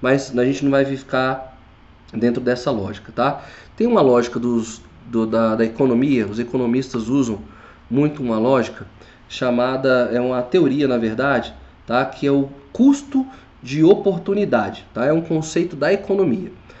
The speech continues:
O que que é o custo de oportunidade? É uma ferramenta, a primeira ferramenta que eu tô trazendo aqui pra vocês, pra ajudar vocês a fazer escolhas. E aí vem lá pra letra do chorão. Que que, de forma muito simples, de forma muito rasa, de forma bem pobre,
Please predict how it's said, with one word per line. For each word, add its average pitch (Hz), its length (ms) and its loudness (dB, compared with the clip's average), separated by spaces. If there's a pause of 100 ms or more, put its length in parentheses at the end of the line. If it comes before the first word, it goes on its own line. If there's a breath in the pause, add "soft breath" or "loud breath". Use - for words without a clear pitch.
(220 loud breath)
O - 20 -20
que 285 140 -2
que 294 100 -4
é 302 40 2
o 247 60 0
custo 262 280 0
de 233 60 0
oportunidade? 202 680 0
É 135 40 2
uma 165 100 0
ferramenta, 185 560 0
a - 20 -2
primeira 165 340 0
ferramenta 175 440 0
que - 60 -12
eu 165 40 -14
tô 170 80 -4
trazendo 139 300 -2
aqui 131 160 -6
pra 127 100 -8
vocês, 165 500 -4 (380 loud breath)
pra 175 120 2
ajudar 180 500 0
vocês 175 400 0
a 185 60 -2
fazer 170 360 0
escolhas. 127 680 -6 (420 loud breath)
E 123 100 2
aí 131 160 6
vem 143 260 0
lá 139 280 0
pra 220 140 -2
letra 196 240 4
do 202 120 -6
chorão. 180 440 -2 (420 loud breath)
Que 233 140 -2
que, 247 280 -2 (120)
de 156 160 -8
forma 226 280 2
muito 240 360 4
simples, 170 640 0
de 160 60 -8
forma 185 260 0
muito 269 360 -2
rasa, 139 680 0 (220 loud breath)
de - 60 -20
forma 180 200 6
bem 226 160 4
pobre, 139 540 2